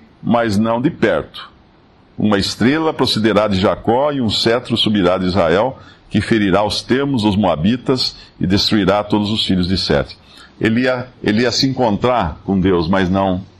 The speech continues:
não de perto. Infelizmente, Balaão estava perdido. Ele é, ele está entre os três, ah, que Judas menciona, que é Caim, Balaão e Coré,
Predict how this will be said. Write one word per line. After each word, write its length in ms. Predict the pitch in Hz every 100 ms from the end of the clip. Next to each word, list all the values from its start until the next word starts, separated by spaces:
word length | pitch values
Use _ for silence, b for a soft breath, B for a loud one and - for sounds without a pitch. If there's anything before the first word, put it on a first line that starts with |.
| _ -
não 180 | 82 87
de 80 | 85
perto. 360 | 78 69 62
Infelizmente, 500 | 85 107 92 107 107
Balaão 260 | 101 95 98
estava 260 | 95 95
perdido. 460 | 90 87 78 82 67 B B B
Ele 240 | 117 127
é, 160 | 131 135
ele 120 | 123
está 240 | - 135
entre 200 | 139 135
os 200 | 123 101
três, 760 | - 147 151 95 - - - - _ _ _ _ -
ah, 380 | 95 101 95 92
que 180 | - 113
Judas 680 | 92 92 160 113 87 78 -
menciona, 800 | 95 104 85 - 135 117 80 64 - _ _ _
que 220 | 92 92
é 100 | 90
Caim, 540 | 90 110 101 147 196 202 - _ _
Balaão 640 | - 101 104 101 127 160 -
e 80 | -
Coré, 560 | - 131 110 117 104